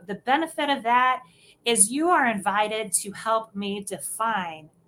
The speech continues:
what this community is going to become, because more than anything, I want us to grow in community. So this is my fully covered guarantee. You can try Pet Biz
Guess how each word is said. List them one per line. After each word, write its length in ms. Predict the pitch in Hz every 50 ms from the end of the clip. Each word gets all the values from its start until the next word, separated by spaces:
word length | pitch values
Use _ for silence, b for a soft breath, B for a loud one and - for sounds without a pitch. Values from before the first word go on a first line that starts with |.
| _ _ _ _ _ _
what 280 | 196 220 233 233 233 -
this 260 | 226 220 208 - -
community 680 | - - 202 202 202 202 196 190 180 180 175 170 165 -
is 320 | 165 165 165 165 165 160 -
going 300 | - 170 170 170 175 165
to 100 | - -
become, 420 | 165 165 - - 147 139 - - - _
because 320 | 190 - 175 165 160 170
more 400 | 170 175 180 185 190 202 214 208 208
than 180 | 220 214 208 - - 190
anything, 540 | 190 196 190 190 185 - 180 180 175 170 170 -
I 120 | - 180 175
want 260 | 170 175 185 185 175 - 175
us 240 | 185 175 - -
to 140 | - - 165
grow 480 | 143 - 160 170 175 170 175 175 170 170
in 280 | - 170 165 165 165
community. 640 | - - 165 165 156 156 156 143 - - - _ _ _ _ _ _ _ _ _ _ - - _ _ _ _ _ _ _ _ - _ _ _ _ _ - - _ _ B B B B B B B B B B B B B B B
So 320 | - - - 240 247 247
this 400 | 240 214 262 294 339 320 - - -
is 460 | 302 320 349 339 311 285 240 214 226
my 380 | 226 226 214 196 196 180 165 156
fully 400 | - - - 220 240 254 240 247
covered 400 | - - 208 202 220 233 214 190
guarantee. 640 | 190 196 214 214 226 220 196 - - 214 208 208 208
You 220 | 190 214 302 330
can 220 | 330 330 311 269 254
try 360 | - - 269 277 330 349 339
Pet 340 | 339 - 269 277 285 277 196
Biz 300 | 226 226 226 226 214